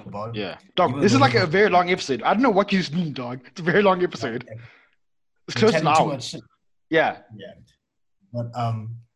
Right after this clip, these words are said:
Speaker 1: I just want some drama, dude.
Speaker 2: Yeah.
Speaker 1: I need some drama.
Speaker 2: Okay, so
Speaker 1: I mean, the best, the best thing we got this episode, this week was booty. And, like, I won't hate on the booty that we got, dog. Shout out to the ladies for that.
Speaker 2: Shout
Speaker 1: Happy
Speaker 2: out to
Speaker 1: Women's Day also.
Speaker 2: Actually, like,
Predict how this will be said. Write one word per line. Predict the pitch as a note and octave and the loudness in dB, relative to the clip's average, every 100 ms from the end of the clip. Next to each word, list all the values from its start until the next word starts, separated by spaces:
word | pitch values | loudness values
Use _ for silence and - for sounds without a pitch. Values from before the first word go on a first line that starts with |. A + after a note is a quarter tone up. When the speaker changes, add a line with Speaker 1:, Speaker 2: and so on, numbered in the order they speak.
| _ | _
Speaker 1:
I | C3 | -8
just | D3 D#3+ | -6 -4
want | E3 D#3+ | -4 -4
some | C3+ | -4
drama, | A#2 A#2+ A#2+ G#2+ | 0 2 2 0
dude. | F#2+ - - E2+ | -6 -18 -20 -12
Speaker 2:
Yeah. | - | -8
Speaker 1:
I | |
need | B2 B2+ | -6 -4
some | A#2+ A#2 | -4 -2
drama. | A2+ A#2 A#2 A2 G#2 G#2+ _ _ _ _ | 0 0 0 -2 -8 -14 _ _ _ _
Speaker 2:
Okay, | - D3+ | 0 2
so | D3+ D3+ C#3 | 4 4 4
Speaker 1:
I | |
mean, | C3+ - - | 2 -6 -10
the | C#3 | -6
best, | C#3+ E3+ _ - _ _ _ _ | -4 -6 _ -20 _ _ _ _
the | C3+ | -10
best | E3+ F3 | -6 -2
thing | E3+ | -2
we | B2+ | -2
got | C#3+ B2+ | -2 -4
this | A#2+ B2+ | -8 -8
episode, | A#2 A#2 A#2 A#2 | -8 -8 -8 -6
this | B2 B2 | -6 -4
week | A#2+ A#2 | -4 -4
was | A2+ G2 | -8 -8
booty. | A2 A2 G2 F#2+ _ _ F#2+ | -8 -8 -10 -14 _ _ -20
And, | F#2+ | -20
like, | F2+ F2+ - - _ _ _ | -20 -20 -20 -20 _ _ _
I | B2 | -10
won't | D3 B2+ | -8 -8
hate | D3 | -8
on | C#3 | -6
the | A#2 | -6
booty | A2+ A2 G2+ | -6 -8 -8
that | G2+ | -10
we | G2 | -12
got, | F#2+ - _ | -14 -18 _
dog. | F2 - | -20 -18
Shout | G#2+ G#2+ | -14 -14
out | G2 | -16
to | G2 | -18
the | |
ladies | F#2+ F#2+ - | -18 -18 -18
for | F#2+ | -20
that. | F#2+ F#2+ F#2 - - | -20 -20 -20 -20 -12
Speaker 2:
Shout | - C#3+ C#3 | -2 2 4
Speaker 1:
Happy | C3+ | 4
Speaker 2:
out | |
to | A#2 | 4
Speaker 1:
Women's | B2 A#2+ A#2+ | 4 4 0
Day | A2+ | -8
also. | A#2 - _ D#3+ | -12 -14 _ -2
Speaker 2:
Actually, | F#3+ F#3 | -2 0
like, | F3 | -2